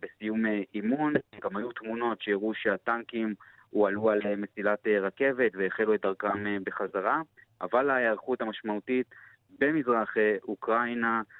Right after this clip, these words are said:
מעל, אה, מאה וארבעים אלף, אה, חיילים, אה, רוסים, מטרידה מאוד את, אה, התושבים, וההבנה היא שברגע שפוטין,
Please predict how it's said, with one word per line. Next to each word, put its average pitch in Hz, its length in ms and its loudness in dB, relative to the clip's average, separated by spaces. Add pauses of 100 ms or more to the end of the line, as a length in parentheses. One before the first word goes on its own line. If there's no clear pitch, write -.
(220)
מעל, 117 260 2
אה, 131 120 2
מאה 123 280 0
וארבעים 110 440 2
אלף, 110 360 0
אה, 107 160 4
חיילים, 107 520 0
אה, 107 120 0
רוסים, 135 480 -2 (360)
מטרידה 107 560 0
מאוד 123 300 2 (240)
את, 113 280 2
אה, 107 180 4
התושבים, 120 640 0 (800)
וההבנה 107 520 4
היא 135 160 2
שברגע 107 440 0
שפוטין, 110 720 -2